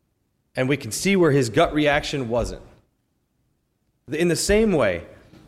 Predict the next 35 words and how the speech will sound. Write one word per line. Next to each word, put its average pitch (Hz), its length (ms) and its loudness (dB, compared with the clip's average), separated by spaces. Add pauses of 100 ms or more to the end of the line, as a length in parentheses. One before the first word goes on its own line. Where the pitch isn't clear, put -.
(540)
re-, 139 260 0
we 151 180 2
need 208 180 2
to 147 80 0
recognize 127 640 0
that 123 120 -4
we 139 140 -2
have 160 240 -2
to 147 80 -4
have 139 240 -2
a 135 60 0
reliance 143 720 -2
on 131 160 -2
the 127 60 -6
Spirit 127 420 -6
to 123 80 -8
direct 123 380 -2
our 127 80 -2
path 131 320 -4
and 120 120 -4
know 160 200 2
that 151 180 0 (360)
our 190 500 2 (460)
gut 143 260 0
reaction 139 560 -2
may 147 140 0
not 151 300 -2
be 147 120 0
the 143 120 0
right 156 240 2
one 120 200 0
all 95 140 -2
the 95 100 -10
time. 87 300 -14 (1400)
Our, 151 340 -2